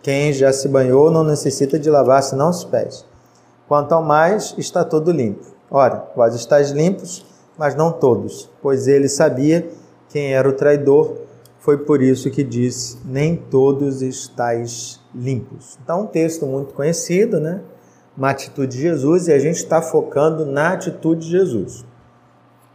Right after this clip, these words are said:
Então, só pra nortear a nossa conversa, né? Pra lembrar também, pra quem tá participando da Academia da Alma pela primeira vez, ou vem da semana passada já nessa pegada da simplicidade,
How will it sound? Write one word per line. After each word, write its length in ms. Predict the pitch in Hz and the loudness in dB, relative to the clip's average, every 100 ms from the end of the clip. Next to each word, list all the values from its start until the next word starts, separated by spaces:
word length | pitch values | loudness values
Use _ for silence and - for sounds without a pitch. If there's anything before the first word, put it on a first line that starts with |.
| _ - - - | _ -20 -20 -8
Então, 140 | 131 | -4
só 160 | - 143 | 0 2
pra 200 | 156 143 | 2 2
nortear 480 | 131 127 - 113 | 2 0 0 0
a 40 | 113 | 0
nossa 460 | 110 110 - 107 101 - | -4 -8 -6 -6 -6 -8
conversa, 600 | 123 113 143 175 - 120 | -4 2 2 2 0 -2
né? 160 | 131 | -2
Pra 160 | 151 131 | 0 0
lembrar 400 | 127 120 117 131 | 0 2 4 4
também, 280 | 135 127 139 | 2 -2 0
pra 140 | 131 | 0
quem 160 | 123 143 | 0 -2
tá 140 | 143 | -2
participando 440 | 131 127 - 127 127 | 0 0 0 -2 -2
da 60 | |
Academia 420 | 120 123 120 127 | 0 -2 0 0
da 160 | 127 117 | 0 0
Alma 220 | 127 123 - - - - _ _ | -2 -4 -12 -20 -20 -20 _ _
pela 200 | 135 135 | 0 2
primeira 440 | 131 123 135 143 | 2 2 4 4
vez, 340 | 117 127 151 131 | 6 6 6 4
ou 120 | 127 | 4
vem 240 | 117 147 | 4 2
da 140 | 131 131 | 4 2
semana 360 | - 127 131 | 2 0 0
passada 520 | 131 123 - 139 131 117 | 0 0 2 2 4 2
já 180 | 127 | 2
nessa 280 | 123 123 - | 0 -4 -4
pegada 460 | - 120 123 120 120 | -2 0 2 2 2
da 100 | 117 | 0
simplicidade, 960 | - 110 123 - 117 127 165 170 110 | -2 -10 -10 -10 -6 -2 0 -2 -6